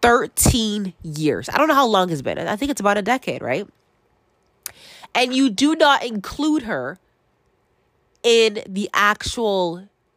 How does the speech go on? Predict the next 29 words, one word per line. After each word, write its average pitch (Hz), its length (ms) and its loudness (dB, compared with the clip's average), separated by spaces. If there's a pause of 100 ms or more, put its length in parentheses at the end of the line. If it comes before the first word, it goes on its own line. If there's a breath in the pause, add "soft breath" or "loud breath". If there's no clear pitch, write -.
(100)
in 240 140 -4
your 233 180 0 (140)
actual 214 500 -2
engagement. 156 760 -12 (1500 loud breath)
That's 294 300 4
insane. 320 960 4 (1200)
That's 220 300 2
insane. 180 540 -4 (640 soft breath)
And 262 100 4
the 311 100 2
thing 330 240 2
is, 247 280 6
you've 262 400 4
made 277 260 0
it 269 140 -4
a 247 80 -2
deliberate 240 920 0 (120)
effort 175 680 -8 (460 soft breath)
to 254 140 2
tell 262 440 2 (120)
every, 262 500 0 (140)
Carl 339 380 4
made 151 320 0
in 233 140 -10
a 220 100 -6
deliberate 233 560 -2
effort 226 300 -4
to 208 60 -20
tell 240 220 -6